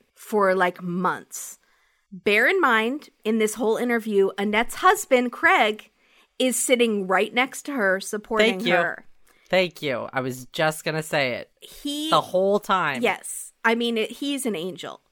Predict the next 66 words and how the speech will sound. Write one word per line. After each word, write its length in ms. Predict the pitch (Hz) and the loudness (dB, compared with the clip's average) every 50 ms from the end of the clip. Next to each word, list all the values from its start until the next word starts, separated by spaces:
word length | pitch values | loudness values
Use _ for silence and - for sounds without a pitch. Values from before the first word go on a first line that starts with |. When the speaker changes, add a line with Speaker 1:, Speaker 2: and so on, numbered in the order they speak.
| _ _ _ _ _ _ | _ _ _ _ _ _
Speaker 1:
He 220 | - - 277 254 | -10 -6 -4 -2
Speaker 2:
Speak 180 | 254 208 - - | -2 -2 -2 -2
up, 200 | 151 190 190 - | -2 -4 -4 -4
Craig. 420 | - - 156 139 131 135 127 - - - | -4 -4 -4 -2 -4 -4 -8 -12 -16 -16
Speaker 1:
s-, 180 | - - - | -14 -12 -10
he 280 | 254 - 240 277 262 254 | -10 -8 -6 -4 -4 -4
says 280 | 240 - 277 269 269 | -2 -2 -2 -2 0
Speaker 2:
Speak 140 | 269 254 247 | 0 0 2
up. 100 | 240 240 - | 2 2 2
Speaker 1:
nothing. 460 | - 180 180 262 262 262 262 262 262 - - - _ | 2 2 2 2 0 -2 -4 -6 -10 -14 -20 -20 _
He, 200 | - - - 254 247 | -14 -10 -6 -2 0
like, 280 | 240 220 208 214 _ | 0 0 -2 -4 _
pats 380 | - - 233 233 233 233 - - | -6 -2 0 0 0 -2 -6 -8
her 260 | - 254 240 240 233 | -4 -2 -2 0 -2
comfortingly. 1080 | 233 - - 226 208 202 - 240 226 220 233 233 233 226 226 233 233 233 233 240 240 233 _ _ _ _ _ _ _ - | -2 -4 -6 -6 -6 -6 -6 -6 -4 -4 -2 -2 -2 -2 -2 -2 0 -2 -2 -4 -6 -8 _ _ _ _ _ _ _ -20
Speaker 2:
He 140 | - - 185 | -18 -16 -14
does. 480 | 139 - 151 160 170 160 143 - - - - | -10 -6 -6 -4 -4 -6 -8 -10 -14 -8 -4
Speaker 1:
Yeah. 320 | 226 220 214 185 143 - - - _ _ _ - | -2 0 0 0 -2 -4 -10 -18 _ _ _ -4
So 140 | - - | 0 0
Speaker 2:
I 60 | 294 262 | 2 2
think 200 | 277 320 294 - | 0 -2 0 2
he 120 | 254 220 | 2 2
just 240 | 160 185 170 - - | 2 2 0 0 0
feels 220 | - 170 156 151 | 0 0 0 0
like 140 | 160 151 - | -2 -6 -4
he 140 | - 240 254 | -4 -6 -4
treats 280 | - - 202 170 - | -4 -4 -6 -4 -4
her 100 | - 151 139 | -4 -4 -2
like 180 | 135 131 - | -4 -4 -6
a 60 | 127 113 | -8 -8
victim, 500 | 107 117 - _ - - 87 - - _ _ - | -8 -10 -10 _ -12 -14 -14 -14 -16 _ _ -12
like 100 | 139 - | -10 -8
she 180 | - - 185 160 | -6 -4 -4 -2
was 100 | 151 220 | -2 -2
Speaker 1:
Yes. 80 | 208 | -2
Speaker 2:
taken 240 | 170 143 127 143 127 | -2 -2 -4 -6 -8
advantage 420 | 127 120 117 127 123 123 120 120 | -8 -6 -6 -6 -6 -6 -4 0
Speaker 1:
Yes. 220 | 131 226 175 - - | 0 0 0 -2 -6
Speaker 2:
of, 80 | - | -10
which 140 | 151 143 - | -10 -8 -8
is 200 | 175 165 147 - - | -10 -12 -12 -10 -2
actually 640 | - 170 180 180 - - 226 220 226 233 226 214 - - | 0 0 0 0 -2 -8 -8 -8 -6 -8 -8 -10 -12 -12
the 180 | 160 156 175 165 | -10 -10 -8 -6
right 240 | 165 170 165 156 147 | -6 -6 -6 -6 -6
way 160 | 160 147 147 | -8 -8 -6
to 80 | 143 143 | -6 -6
handle 280 | 143 135 127 117 113 | -6 -6 -8 -10 -10
that. 200 | 107 104 - - - | -12 -12 -4 2 4
Speaker 1:
I 100 | 247 262 | 4 4
think 200 | 262 330 294 277 | 4 0 -6 -4
so 140 | - 311 247 | -2 -2 -2
too. 260 | 240 - 330 311 277 | -2 -4 -4 -2 0
I 140 | 185 151 - | 0 0 0
think 220 | - 240 247 233 | -2 -6 -6 -6
he's 120 | 262 220 - | -8 -8 -6
an 80 | 233 196 | -6 -4
angel, 420 | 214 233 233 - 185 131 117 110 | -4 -4 -4 -4 -6 -8 -8 -10
and 320 | - - 196 196 190 180 | -8 -8 -6 -6 -6 -4
I 80 | - 180 | -4 -4
Speaker 2:
Yeah. 120 | 202 - - | -2 0 0
Speaker 1:
feel 140 | 233 233 220 | 0 0 0
really 220 | 220 214 208 202 | 0 0 0 0
bad 260 | 196 190 185 190 190 - | 2 2 0 0 0 -4
for 100 | 190 185 | -6 -6
him 240 | 180 170 180 180 | -4 -4 -6 -6
and, 320 | 143 139 185 185 180 180 | -6 -6 -6 -6 -8 -10